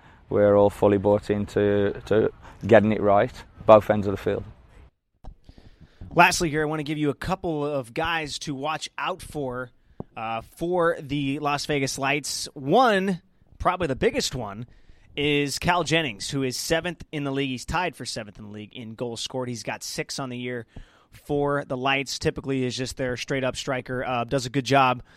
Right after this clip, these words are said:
Speaker 2: uh, on hold-up play and can be dangerous inside the box. So that's a guy to keep your eye on,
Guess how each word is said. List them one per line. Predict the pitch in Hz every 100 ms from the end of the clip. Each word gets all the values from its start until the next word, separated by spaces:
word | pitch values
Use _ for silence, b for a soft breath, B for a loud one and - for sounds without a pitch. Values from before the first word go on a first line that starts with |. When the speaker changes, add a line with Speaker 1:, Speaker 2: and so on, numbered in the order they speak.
| b b -
Speaker 2:
uh, |
on | 113 117 131 120
hold-up | 127 127 117
play | - 117 117
and | 113
can | 110
be | 117 113
dangerous | 120 117 113 -
inside | 120 - 110
the | 98
box. | 113 110
So | -
that's | 120 147 156
a |
guy | 131 135 131 127 b b -
to | 135
keep | - 143 135
your | 123
eye | 117 113
on, | 113 110 110